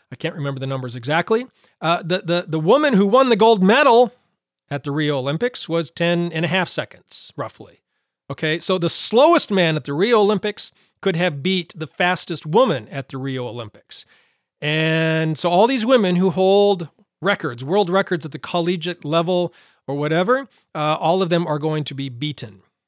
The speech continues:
uh, demolished, and destroyed by transgenders, who, men, uh, who are identifying as women, who now enter into female sports and dominate those sports,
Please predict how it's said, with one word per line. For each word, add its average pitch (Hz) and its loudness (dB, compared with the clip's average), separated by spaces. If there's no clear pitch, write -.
uh, 131 -12
demolished, 156 -2
and 139 -10
destroyed 135 -8
by 131 -8
transgenders, 139 -6
who, 139 -4
men, 156 -2
uh, 139 -10
who 143 -6
are 135 -6
identifying 156 -4
as 175 -4
women, 143 -4
who 143 -4
now 151 -2
enter 156 -6
into 147 -8
female 180 -2
sports - -8
and 135 -8
dominate 147 -2
those 123 -12
sports, - -12